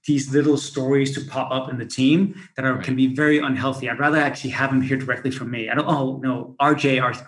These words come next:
Speaker 1: who's our C E O, said this in a meeting. I heard that." No, no, I'd rather have us, like, share the flow
Speaker 2: Right.
Speaker 1: of information.
Speaker 2: But your job as the C M O is, like, to facilitate the communication among the team. And you kinda see,
Speaker 1: Mm-hmm.
Speaker 2: "Oh, you did a one-on-one with this person," and you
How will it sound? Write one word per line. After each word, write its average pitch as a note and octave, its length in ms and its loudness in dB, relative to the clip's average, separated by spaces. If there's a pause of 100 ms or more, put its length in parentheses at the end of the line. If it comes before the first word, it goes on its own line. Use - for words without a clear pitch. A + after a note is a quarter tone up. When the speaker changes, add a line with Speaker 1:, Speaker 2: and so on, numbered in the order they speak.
(200)
Speaker 1:
who's B2+ 120 -8
our B2+ 100 -2
C C3+ 160 0
E C3 60 4
O, A#2+ 140 -4
said - 300 -2
this C3+ 200 2
in C3 100 0
a B2+ 40 0
meeting. B2 340 -4
I A#2 100 -4
heard A#2 180 -8
that." A#2 120 -2
No, C#3 80 2
no, A#2+ 100 0
I'd C3 100 -2
rather D3 180 4
have C3+ 340 0 (460)
us, D#3+ 260 0
like, C3+ 140 0
share D3 220 0
the C#3+ 100 -8
flow D#3 300 0
Speaker 2:
Right. B2 80 -4
Speaker 1:
of A#2 120 -8
information. B2+ 680 -4 (520)
Speaker 2:
But A2 140 -6
your A#2 100 0
job A#2 380 2
as G#2+ 160 0
the F#2+ 100 -4
C G#2 200 2
M G2 100 4
O G2 160 4
is, F2 180 0
like, F2+ 180 -2
to F2 100 -4
facilitate F#2+ 760 2
the - 80 -2
communication F2+ 680 0
among E2+ 220 0
the E2 80 0
team. G2+ 340 2
And F2+ 140 0
you G#2 100 0
kinda G2+ 300 -2
see, G#2 560 2
Speaker 1:
Mm-hmm. - 60 -14 (480)
Speaker 2:
"Oh, A#2 40 0
you A#2 140 2
did C3 160 4
a A2+ 80 2
one-on-one A2 420 2
with F#2+ 140 0
this A2+ 160 0
person," G2 420 2
and F#2 180 2
you A#2 220 6